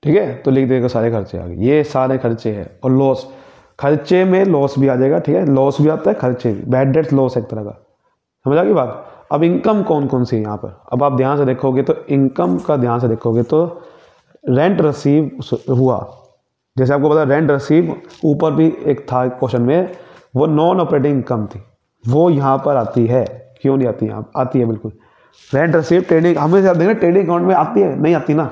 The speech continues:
तो यहाँ पर आएगी। interest on investment यहाँ पर आएगा, क्योंकि ये basically ऐसा है कि जो मेरा directly production से नहीं आया,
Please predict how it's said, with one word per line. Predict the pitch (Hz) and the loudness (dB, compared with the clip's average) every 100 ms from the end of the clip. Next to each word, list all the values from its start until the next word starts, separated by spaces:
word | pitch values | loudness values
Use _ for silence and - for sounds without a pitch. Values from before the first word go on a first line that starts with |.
| - | -4
तो | 143 | -2
यहाँ | 135 127 | 0 0
पर | 131 | 0
आएगी। | 127 131 - _ _ - - - - - _ - | 0 -2 -6 _ _ -20 -20 -20 -20 -20 _ -2
interest | 165 151 175 185 185 | 0 2 2 0 2
on | 175 | 2
investment | 156 156 143 139 101 - - _ _ _ _ - | 2 2 2 0 0 -8 -18 _ _ _ _ 0
यहाँ | 127 139 156 | 2 2 0
पर | - 175 - | 0 0 0
आएगा, | 139 139 131 | 0 2 2
क्योंकि | 120 135 | 2 2
ये | 165 143 175 | 4 4 4
basically | 160 147 156 156 165 | 4 2 2 4 4
ऐसा | 151 139 151 | 4 2 2
है | 151 185 | 2 2
कि | 208 | 2
जो | 160 156 180 | 4 4 4
मेरा | 170 185 | 4 2
directly | 202 156 156 160 165 185 220 240 | 4 2 2 2 2 2 4 2
production | - 175 170 - 185 | 2 0 0 0 2
से | 185 | 2
नहीं | 196 | 2
आया, | 147 95 | 0 -4